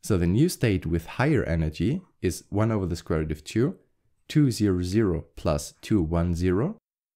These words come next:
and the one with lower energy is one over square root of two,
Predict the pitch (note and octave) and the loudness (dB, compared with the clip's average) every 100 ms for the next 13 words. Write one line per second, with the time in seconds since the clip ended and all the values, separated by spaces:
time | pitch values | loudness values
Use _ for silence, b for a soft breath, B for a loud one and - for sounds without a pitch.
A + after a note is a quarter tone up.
0 | _ _ _ _ _ - A2 G2 G2+ F2+ | _ _ _ _ _ -2 0 2 0 0
1 | E2 F#2+ B2+ D#3+ E2 E2+ E2 - A#2 G3+ | -2 0 2 2 0 0 0 0 -2 -2
2 | _ _ - G#2 - - A#2 G2+ F2+ F2+ | _ _ -4 -4 -4 -2 -2 0 -2 -2
3 | - D#2+ D2+ - - F#3 | -2 -4 -4 -6 -2 -2